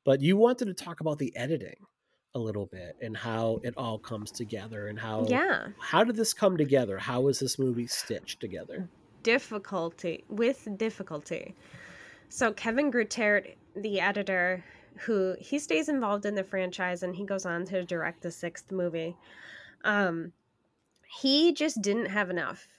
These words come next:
Speaker 2: to work with. Like, they didn't have enough footage, and he, so he had to stitch together a movie and, like, make it long enough by, like,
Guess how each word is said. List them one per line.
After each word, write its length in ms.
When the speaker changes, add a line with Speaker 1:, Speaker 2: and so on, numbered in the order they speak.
Speaker 2:
to 120
work 280
with. 220
Like, 180
they 140
didn't 320
have 200
enough 500
footage, 920
and 640
he, 520
so 200
he 200
had 220
to 80
stitch 480
together 400
a 40
movie 400
and, 120
like, 180
make 280
it 120
long 300
enough 440
by, 240
like, 380